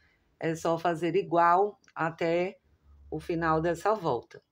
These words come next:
que é a de número treze, contando desde o início do trabalho. Depois que eu fiz o leque, fiz uma corrente, laço o fio, no espaço de uma correntinha,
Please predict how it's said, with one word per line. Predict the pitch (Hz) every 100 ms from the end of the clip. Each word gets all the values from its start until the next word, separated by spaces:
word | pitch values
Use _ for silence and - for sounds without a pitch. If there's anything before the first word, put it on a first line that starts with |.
| _
que | -
é |
a | 151
de | 143
número | 165 165 170 202
treze, | - 160 165 175 180
contando | 170 170 165 160
desde | 170 175 180
o | 196
início | 190 180 - 170
do | 175
trabalho. | 175 196 151 123 - _ - _ _
Depois | 160 165 190 190
que |
eu | 180
fiz | 170 165
o | 170
leque, | 170 165 202 208 170 151
fiz | - 156
uma | 165 160
corrente, | 156 165 165 170 196 -
laço | 170 156 156 160
o |
fio, | 160 190 202 294 - _ _ _ _ _ _ _
no | 147 165
espaço | 165 165 165 156 156 156
de | 165
uma | 165 160
correntinha, | 165 170 170 170 - 180 185 220